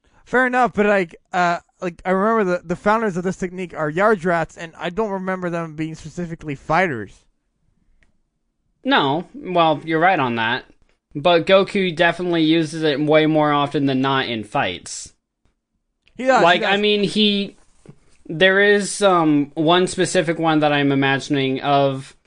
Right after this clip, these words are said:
Speaker 2: instant transmission Kamehameha, when he literally blasts Cell away with a Kamehameha, um, after instantly transmission right in front of him. So it can be combined with offensive moves, right?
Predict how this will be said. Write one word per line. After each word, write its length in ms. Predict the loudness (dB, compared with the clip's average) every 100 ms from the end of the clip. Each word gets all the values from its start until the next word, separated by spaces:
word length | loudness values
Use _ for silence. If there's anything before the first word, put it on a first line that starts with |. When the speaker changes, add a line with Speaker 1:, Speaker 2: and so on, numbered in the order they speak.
| _ _ _
Speaker 2:
instant 420 | 0 0 2 0 2
transmission 600 | 0 0 0 0 0 0
Kamehameha, 680 | 2 2 2 2 2 0 -4 _ _ _ _ _ _ _ _ _ _ _ _ -6
when 340 | 2 4 4
he 260 | 4 4 4
literally 500 | 4 4 4 4 2
blasts 460 | 2 2 0 0
Cell 240 | 2 4 4
away 360 | 2 2 2
with 240 | 2 0 2
a 160 | 0
Kamehameha, 880 | 0 0 2 2 2 2 2 0 -4 -10 -20 _ _ _ _ 0
um, 460 | 2 4 2 0
after 320 | 0 -2 0 -2
instantly 480 | -2 -2 -2 -2
transmission 600 | -2 -4 -2 -4 -2 -2
right 140 | 0 -2
in 60 | -2
front 200 | -4 -2
of 80 | -2
him. 220 | -2 -4 -10 -8 -2
So 240 | 2 2
it 160 | 0 -2
can 340 | 0 2 2
be 140 | 0 0
combined 460 | 0 2 4 4
with 120 | 4
offensive 520 | 4 4 2 -2 0 2
moves, 380 | 2 2 -4
right? 380 | -2 2 0 -2